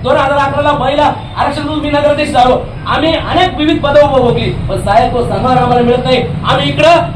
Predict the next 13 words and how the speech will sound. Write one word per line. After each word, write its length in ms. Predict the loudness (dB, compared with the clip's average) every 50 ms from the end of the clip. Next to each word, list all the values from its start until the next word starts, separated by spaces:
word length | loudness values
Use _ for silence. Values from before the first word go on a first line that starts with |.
| -8 -6
तर 100 | -6 -4
ते 120 | -4 -2
चक्रीवादळवाले 720 | -2 -2 -2 0 0 2 4 4 4 4 4 4 4 4 2
येतात 560 | 2 2 4 4 4 4 4 0 -2 -8 -8
आणि 160 | -8 -6 -2
त्यांना 260 | -2 0 0 2 0 0
गळ्यात 340 | 0 2 2 2 4 4
गळे 140 | 4 2 4
हात 240 | 4 4 2 2 2
घालून 240 | 2 2 2 2 0
इथं 200 | -2 -2 -2 0
बोलले 220 | 0 0 0 0
जातात. 280 | 0 0 0 -2 -4